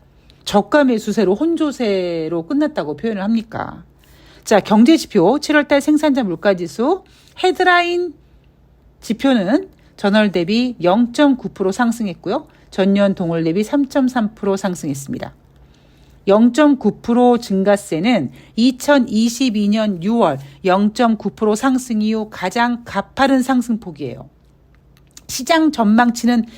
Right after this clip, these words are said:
영점이였습니다. 소비자 물가가 어쨌든 뭐 예상치에 부합했든 아니면은 뭐 상승해도 크게 상승하지 않았던 이유는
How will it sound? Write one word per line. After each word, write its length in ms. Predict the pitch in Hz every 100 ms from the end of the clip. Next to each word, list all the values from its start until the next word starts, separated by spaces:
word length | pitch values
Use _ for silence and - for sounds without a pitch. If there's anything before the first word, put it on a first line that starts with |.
| -
영점이였습니다. 1080 | 190 196 190 240 175 170 165 - 151 - - _ _ _ _ _ _ _ _ _ _ _ _ _ _ _ _ _ _ _ _ - _ _ _ _ _ _ -
소비자 460 | - 381 381 381
물가가 1160 | 247 226 226 294 285 277 269 262 277 285 285 294 294 _ _ _ _ _ _ _ _
어쨌든 580 | 190 208 330 320 285 247
뭐 260 | 226 233 190
예상치에 560 | 190 285 262 - 262
부합했든 1040 | 254 220 233 233 226 226 240 240 175 139 - _
아니면은 1000 | - 196 226 220 214 226 226 202 170 160 - _ _ _ _ _ _
뭐 180 | 202 202
상승해도 760 | - 359 349 330 302 226 247 -
크게 400 | - - 339 320
상승하지 540 | 330 302 294 285 262
않았던 440 | 202 180 - 220
이유는 600 | 170 160 233 277 143 135